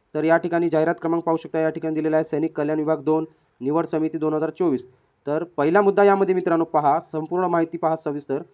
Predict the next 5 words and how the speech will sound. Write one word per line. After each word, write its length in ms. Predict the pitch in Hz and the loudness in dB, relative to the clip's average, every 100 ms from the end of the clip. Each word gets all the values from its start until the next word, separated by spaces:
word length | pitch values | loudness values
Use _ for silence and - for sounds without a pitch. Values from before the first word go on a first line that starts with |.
| _ _ | _ _
सैनिक 360 | - 151 196 190 | -6 -2 0 2
कल्याण 240 | 170 185 | 2 2
विभाग, 260 | 180 160 175 - _ _ - | 2 2 2 -2 _ _ -6
विभागाच्या 500 | 143 180 175 180 196 | 2 2 2 0 0
आधिपत्याखालील 800 | 156 165 175 175 185 165 165 180 | 0 0 -2 -2 -2 0 0 -2